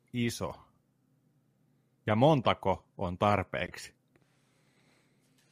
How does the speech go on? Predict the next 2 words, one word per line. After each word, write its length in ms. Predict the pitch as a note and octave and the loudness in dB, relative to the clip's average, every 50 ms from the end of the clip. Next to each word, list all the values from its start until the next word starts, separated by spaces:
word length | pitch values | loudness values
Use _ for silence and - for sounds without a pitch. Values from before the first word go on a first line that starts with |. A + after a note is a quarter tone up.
| _ _ _ _ _ _ _ _ _ _ _ _ _ _ _ _ _ _ _ - - - _ _ _ _ _ _ _ _ _ _ _ _ _ _ _ _ _ _ _ _ _ _ _ _ _ _ _ _ - | _ _ _ _ _ _ _ _ _ _ _ _ _ _ _ _ _ _ _ -20 -20 -20 _ _ _ _ _ _ _ _ _ _ _ _ _ _ _ _ _ _ _ _ _ _ _ _ _ _ _ _ -2
Milloin 460 | C3 D#3 F#3+ F#3+ E3 C3+ A#2+ G#2+ - - | 2 2 4 6 6 6 6 4 2 0
isous, 600 | C3 C3+ C3+ - - A#2 G#2 G2+ G2 - - - | 0 0 0 2 4 6 6 6 6 2 -2 -12